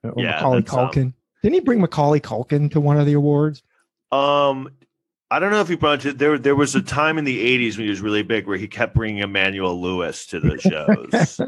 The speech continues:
Speaker 2: Webster,
Speaker 1: Yeah.
Speaker 2: which was another <laughs> just like, what the fuck? Like, but again, everyone was just like, "Great."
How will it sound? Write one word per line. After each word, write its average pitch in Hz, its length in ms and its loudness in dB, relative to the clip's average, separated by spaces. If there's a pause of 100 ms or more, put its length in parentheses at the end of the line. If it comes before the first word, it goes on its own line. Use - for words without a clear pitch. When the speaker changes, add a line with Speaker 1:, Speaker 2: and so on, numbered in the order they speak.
(300)
Speaker 2:
Webster, 135 880 0 (260)
Speaker 1:
Yeah. 127 200 -16
Speaker 2:
which 151 220 0
was 165 160 2
another 165 380 2
<laughs> - 20 -6
just - 400 -8
like, 127 260 0
what 113 300 2
the 156 100 0
fuck? - 260 0
Like, 139 220 0 (240)
but 175 140 4
again, 185 280 2
everyone 160 260 0
was 147 100 -2
just 165 180 -4
like, 151 160 2
"Great." 175 880 0